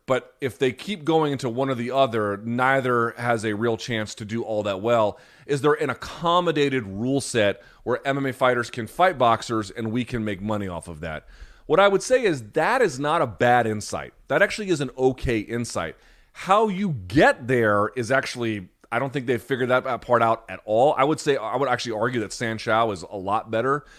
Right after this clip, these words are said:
at getting you closer to that 'cause it's so much more. You go look at old Kung Lee highlights, dude. He was throwing motherfuckers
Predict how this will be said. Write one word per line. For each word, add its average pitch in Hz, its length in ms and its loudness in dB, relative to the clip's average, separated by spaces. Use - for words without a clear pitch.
at 110 140 -4
getting 123 300 0
you 131 100 -2
closer 127 280 0
to 156 40 -6
that 156 180 2
'cause 113 140 -8
it's - 120 -14
so 143 400 2
much 127 240 -6
more. 127 160 -4
You 147 60 -6
go 170 220 0
look 240 160 -2
at 185 80 -2
old 165 260 2
Kung 147 280 0
Lee 135 140 2
highlights, 95 440 -2
dude. 107 180 -2
He 202 140 -4
was 175 180 0
throwing 143 280 -2
motherfuckers 127 600 -2